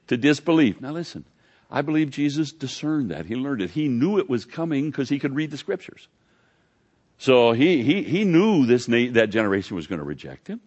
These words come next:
But by the same token, I believe his heart was broken. You know, sometimes when we, when we witlessly, uh,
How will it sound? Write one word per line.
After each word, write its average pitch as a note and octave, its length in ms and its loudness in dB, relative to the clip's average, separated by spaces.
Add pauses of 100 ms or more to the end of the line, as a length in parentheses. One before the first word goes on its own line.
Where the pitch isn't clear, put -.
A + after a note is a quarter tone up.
(680)
But A2 120 2
by C3 160 6
the C3+ 80 2
same D#3 320 6
token, F3 420 4
I B2 140 6
believe A2+ 300 2
his G#2 140 2
heart A#2 260 2
was G2 120 0
broken. C3 580 -4 (840)
You D#3 100 2
know, D#3+ 80 6
sometimes E3 760 2
when A#2+ 240 0
we, A2 380 2 (160)
when A2+ 260 -2
we G#2 380 2
witlessly, G#2 840 0 (580)
uh, A2 540 4